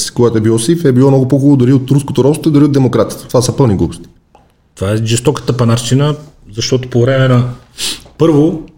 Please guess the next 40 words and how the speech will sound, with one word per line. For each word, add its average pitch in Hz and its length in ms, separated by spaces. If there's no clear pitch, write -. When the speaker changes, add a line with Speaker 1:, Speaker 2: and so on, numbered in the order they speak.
Speaker 2:
думата 131 300
робство 139 360
не 139 100
е 135 40
до 123 100
край 127 200
коректна, 117 340
защото 127 380
роба 127 220
е 123 40
човек, 123 240
който 123 260
няма 120 240
собственост, 120 640
няма, 117 220
а, 110 240
имущество, 120 460
няма 117 260
право 120 300
на 110 220
свободна, 113 380
на 113 120
свободна 117 360
инициатива, 113 400
на 123 60
свободно 120 320
придвижване, 120 460
ако 123 140
щеш, - 440
на 120 60
нищо, 120 320
което 92 220
не 107 100
е 104 60
така. - 280
Ние 117 140
сме - 140
имали 113 240
богати 98 480
хора, 127 520